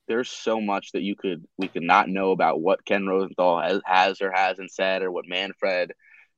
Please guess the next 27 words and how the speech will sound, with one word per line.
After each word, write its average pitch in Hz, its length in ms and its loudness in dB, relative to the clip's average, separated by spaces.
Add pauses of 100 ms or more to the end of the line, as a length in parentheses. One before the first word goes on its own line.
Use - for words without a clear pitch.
has 95 140 -6
done, 101 500 4
or, 92 120 -2
or 87 540 -2
I 135 140 2
don't 113 100 -2
know, 90 300 -2
I 92 100 0
don't 90 120 -4
know 78 100 -8
what 73 180 -6
it 69 80 -12
could 85 160 -12
be, 71 180 -8
but 87 200 0
I 117 140 8
always 123 360 4 (260)
try 110 160 6
to 107 60 -2
think 110 220 -10
of 104 60 -10
it, 92 40 -4
like, 87 180 -4
open-mindedly. 85 680 -8
Like, 120 180 -8
what 151 160 -2
if, 143 140 -2